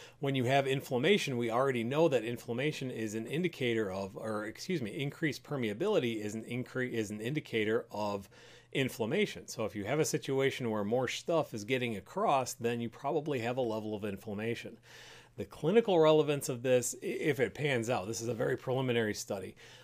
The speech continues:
Uh, the clinical relevance of this is we're going to have a very easy to do, uh, easy to perform test that doesn't necessarily require a blood draw or anything like that to figure out what folks have a certain level of inflammation inside the lung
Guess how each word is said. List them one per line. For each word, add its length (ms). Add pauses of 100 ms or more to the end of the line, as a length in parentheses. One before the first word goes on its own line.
(120)
Uh, 80
the 100
clinical 420
relevance 420
of 100
this 220
is 80
we're 160
going 260
to 60
have 380
a 140
very 320
easy 500
to 120
do, 600
uh, 160
easy 260
to 80
perform 500
test 440
that 160
doesn't 260
necessarily 680
require 440
a 80
blood 260
draw 280
or 120
anything 300
like 240
that 320 (420)
to 80
figure 440
out 220
what 220
folks 320
have 300
a 80
certain 320
level 260
of 120
inflammation 640
inside 480
the 60
lung 340